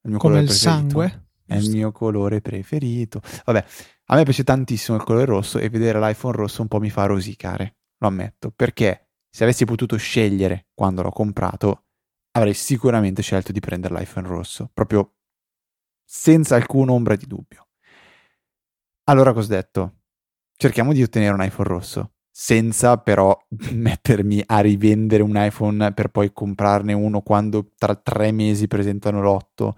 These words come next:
Speaker 1: o il sette S, quel che è. E allora subito ho pensato,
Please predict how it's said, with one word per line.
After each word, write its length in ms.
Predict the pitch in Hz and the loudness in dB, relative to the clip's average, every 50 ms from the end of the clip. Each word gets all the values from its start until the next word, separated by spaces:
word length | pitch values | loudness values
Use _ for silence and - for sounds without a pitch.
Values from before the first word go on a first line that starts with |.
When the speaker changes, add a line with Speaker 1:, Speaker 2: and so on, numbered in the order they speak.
| _ _ _ _ | _ _ _ _
Speaker 1:
o 80 | - 107 | -4 -4
il 60 | 95 | -2
sette 460 | - 101 95 - - 101 95 92 95 | -2 -2 -4 -4 -2 -2 -2 -2 -2
S, 160 | 98 - - 98 | -4 -6 -10 -8
quel 140 | - 95 95 | -6 -6 -6
che 260 | - - 117 110 107 | -4 0 2 2 2
è. 80 | 110 - - _ _ _ _ _ _ _ _ _ _ _ _ _ _ _ _ _ _ _ _ _ _ | 2 0 -6 _ _ _ _ _ _ _ _ _ _ _ _ _ _ _ _ _ _ _ _ _ _
E 120 | - 147 151 | 2 4 6
allora 340 | 147 139 131 131 139 139 - _ _ _ _ _ _ _ _ _ _ _ | 8 8 8 8 6 4 2 _ _ _ _ _ _ _ _ _ _ _
subito 420 | - - - 143 139 135 131 127 | -10 0 4 4 6 6 4 2
ho 20 | |
pensato, 540 | 117 117 110 104 - 90 - - - 120 - | 2 0 0 -2 -4 -6 -6 -6 -10 -12 -12